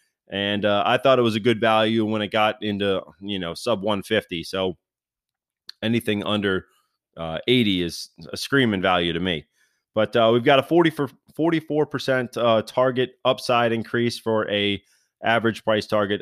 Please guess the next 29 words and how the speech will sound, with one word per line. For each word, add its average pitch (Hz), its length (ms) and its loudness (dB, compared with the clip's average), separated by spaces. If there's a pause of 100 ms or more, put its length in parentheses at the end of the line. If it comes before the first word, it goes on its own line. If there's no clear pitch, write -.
of 95 200 0
a 92 60 2
hundred 101 440 -2
and 90 120 -4
seven 90 360 -4
dollars. 85 500 -2 (460)
Very 120 400 2
limited 110 420 0
on 98 200 0
that 90 180 -2
downside 92 640 -2
at 90 260 -2
seventy-five, 98 920 -2
so 95 360 -4 (320)
only 113 300 0
about 98 320 -2
two 120 140 -2
dollars 98 400 0
to 90 80 -4
go 90 420 0 (1040)
on 95 320 -2
the 85 100 -6
low 95 300 -2
end 90 340 -6
from 87 240 -8
where 90 180 -2
we 85 160 -8
are 82 220 -4
now. 123 440 -2